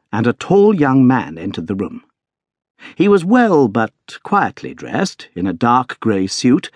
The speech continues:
and carried a brown wide-awake in his hand. I should have put him at about thirty, though he was really some years older. "I beg your pardon," said he with some embarrassment.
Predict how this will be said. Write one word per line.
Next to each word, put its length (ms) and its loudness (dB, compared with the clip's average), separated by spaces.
and 180 0
carried 300 0
a 40 0
brown 480 2
wide-awake 640 -4
in 120 -6
his 180 -12
hand. 420 -6
I 160 0
should 140 2
have 120 0
put 140 2
him 60 0
at 100 2
about 360 0
thirty, 600 -6
though 200 2
he 120 2
was 140 2
really 240 0
some 240 -2
years 240 -2
older. 280 -4
"I 420 0
beg 160 -4
your 120 0
pardon," 420 -2
said 200 -10
he 180 -6
with 180 -6
some 200 -6
embarrassment. 560 -6